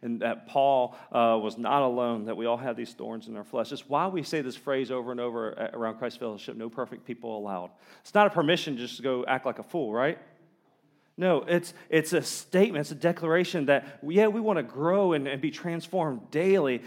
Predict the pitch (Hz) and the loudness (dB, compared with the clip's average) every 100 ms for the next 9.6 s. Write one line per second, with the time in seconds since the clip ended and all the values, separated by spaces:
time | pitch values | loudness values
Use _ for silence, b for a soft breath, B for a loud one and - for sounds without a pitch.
0 | 123 147 143 147 143 - 135 165 147 - | -8 0 4 4 4 -6 -6 -6 -6 -2
1 | 160 139 135 175 226 233 240 190 165 - | 0 0 -2 -2 -2 -4 -4 -2 -4 0
2 | 143 175 131 113 - 127 107 135 202 185 | 0 0 -2 -6 -6 -8 -6 -6 -4 -2
3 | 139 113 101 95 95 _ _ _ _ _ | 0 0 0 -4 -10 _ _ _ _ _
4 | _ - 117 117 107 101 - - 113 107 | _ -12 -8 -4 -4 -6 -10 -8 -6 -6
5 | - 120 113 107 113 98 123 151 151 113 | -6 -8 -8 -6 -8 -4 -2 -2 -4 -10
6 | 95 - - - 117 107 104 - - 107 | -12 -14 -12 -10 -10 -10 -14 -14 -14 -14
7 | 92 - - - _ _ _ _ _ _ | -14 -18 -20 -20 _ _ _ _ _ _
8 | _ - - 135 139 139 143 123 98 - | _ -16 -8 -6 -2 -4 -4 -6 -6 -8
9 | 139 156 - - - - | -10 -10 -8 -8 -8 -12